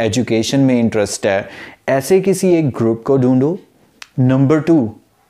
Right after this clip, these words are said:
किसके साथ करनी है? Try to chat with Europeans। सही सुना आपने, हमेशा ट्राई करो कि आप किसी यूरोपियन से चैट करने की कोशिश करो। इसके दो रीजंस हैं।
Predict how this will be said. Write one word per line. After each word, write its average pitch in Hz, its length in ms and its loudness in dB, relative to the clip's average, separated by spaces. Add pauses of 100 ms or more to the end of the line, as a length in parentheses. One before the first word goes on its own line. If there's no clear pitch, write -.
(100)
किसके 139 360 0
साथ 180 320 -2
करनी 139 280 0
है? 143 340 0 (800)
Try 170 400 0 (120)
to 165 180 4
chat 120 420 -2 (180)
with 120 200 2 (120)
Europeans। 104 760 0 (320)
सही 190 400 0
सुना 117 280 -2
आपने, 107 520 -2 (500)
हमेशा 180 460 0
ट्राई 185 320 0
करो 170 280 2
कि 160 260 -2 (120)
आप 131 360 -2
किसी 151 360 2 (240)
यूरोपियन 135 580 0
से 123 260 -2
चैट 123 380 -4
करने 120 320 0
की 123 140 -2
कोशिश 123 400 -2
करो। 135 480 -2
इसके - 300 0
दो 156 180 2
रीजंस 107 460 0
हैं। 92 160 -2